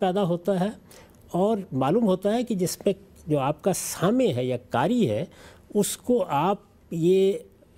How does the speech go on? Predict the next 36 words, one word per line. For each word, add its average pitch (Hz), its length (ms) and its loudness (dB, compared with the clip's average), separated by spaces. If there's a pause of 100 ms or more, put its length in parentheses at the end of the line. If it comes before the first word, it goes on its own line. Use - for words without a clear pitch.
इस 151 280 -4
बात 156 240 0
पर 226 100 0
आमादा 202 360 2
कर 196 180 0
रहे 120 260 -2
हैं 131 200 -4 (340)
कि 151 80 0
वो 185 180 2 (120)
कलाम 143 320 0
के 202 140 -2
अंदर 208 200 2 (220)
डूब 233 320 2 (100)
कर 240 140 0 (200)
उसके - 400 -2 (220)
ज़ाहिरी 143 600 0
स्ट्रक्चर - 560 -2
को 254 120 -2
भी 233 180 -2
अक्स 170 220 -6
करता 196 300 0
चला 190 240 0
जाए 190 240 0 (300)
और 175 160 4
उसके - 240 0
अंदर 190 300 2
गवामिज़ 147 540 0
और 165 60 0
असरार 139 360 0
भी 131 120 -6
उसके 113 200 -6
लिए 113 140 -2
पैदा 98 240 -6
होते 92 240 -8
चले 101 220 -10
जाएँ। 117 140 -14